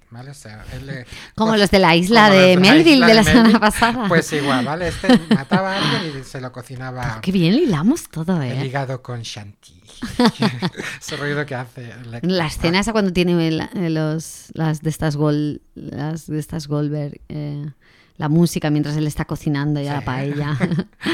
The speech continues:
Speaker 1: Pues eso, el gourmet.
Speaker 2: Sí.
Speaker 1: Entre ellos dos se crea una relación con mucha
Speaker 2: Las
Speaker 1: química,
Speaker 2: variaciones Goldberg,
Speaker 1: sí,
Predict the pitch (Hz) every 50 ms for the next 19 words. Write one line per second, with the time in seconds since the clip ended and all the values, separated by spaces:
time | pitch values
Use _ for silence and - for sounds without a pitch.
0 | 311 285 254 113 - 101 101 104 110 156 185 147 113 107 117 110 107 127 165 214
1 | - - _ _ _ - - - 139 131 131 - - 170 160 - 156 160 175 196
2 | 233 226 220 214 202 202 - - - 170 175 185 180 165 160 156 151 147 147 170
3 | 175 175 165 - 127 131 139 - - 180 165 160 170 175 175 170 165 - - 185
4 | 180 180 156 147 143 131 131 139 139 -